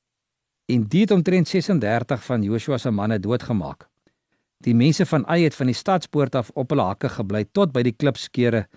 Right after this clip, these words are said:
en hulle daar teen die afdraande doodgemaak. Die volk se moed is gebreek en Joshua het sy klere geskeur en tot die aand toe met sy gesig in die grond gelê voor die ark van die Here. Hy en die leiers van Israel,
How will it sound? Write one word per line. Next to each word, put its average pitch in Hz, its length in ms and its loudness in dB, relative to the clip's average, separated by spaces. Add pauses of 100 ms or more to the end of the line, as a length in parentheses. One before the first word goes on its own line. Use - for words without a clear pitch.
(280)
en 110 100 0
hulle 113 160 2
daar 110 300 0
teen 127 160 -2
die 120 140 -4
afdraande 117 500 -2
doodgemaak. 92 600 -8
Die 104 100 -10
volk 180 300 0
se 156 120 2
moed 131 220 4
is 170 140 0
gebreek 107 480 0 (480)
en 117 160 0
Joshua 151 320 2
het 151 100 0
sy 143 100 0
klere 170 340 4
geskeur 139 580 0
en 117 160 -4
tot 160 140 0
die 165 140 0
aand 131 260 0
toe 151 100 2
met 120 160 2
sy 120 80 -4
gesig 127 420 -4
in 147 60 0
die 127 100 0
grond 147 360 0
gelê 110 360 -2
voor 127 260 -2
die 117 200 -4
ark 160 240 -4
van 135 160 -2
die 104 220 0
Here. 95 200 -6 (680)
Hy 165 240 2
en 143 80 2
die 139 100 6
leiers 110 320 0
van 123 160 -4
Israel, 101 420 -6